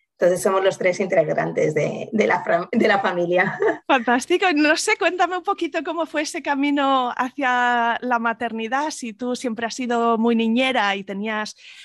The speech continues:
Speaker 2: muy clara esa imagen de formar una familia, o si fue una cosa que, eh, en una etapa vital ya,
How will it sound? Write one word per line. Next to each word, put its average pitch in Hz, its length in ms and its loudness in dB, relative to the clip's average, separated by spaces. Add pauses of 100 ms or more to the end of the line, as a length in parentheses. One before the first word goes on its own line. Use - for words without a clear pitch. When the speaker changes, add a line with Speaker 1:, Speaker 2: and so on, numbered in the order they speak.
Speaker 2:
muy 240 220 0
clara 240 420 4
esa 240 240 -4
imagen 226 400 -4
de 226 80 -6
formar 220 340 -2
una 220 180 -2
familia, 320 840 -2
o 247 120 -4
si 254 200 -10
fue 294 160 -4
una 359 160 -4
cosa 277 320 -4
que, 240 240 -2
eh, 220 60 -6 (760)
en 240 140 0
una 247 340 2
etapa 233 320 -2
vital 214 380 -4
ya, 214 280 -2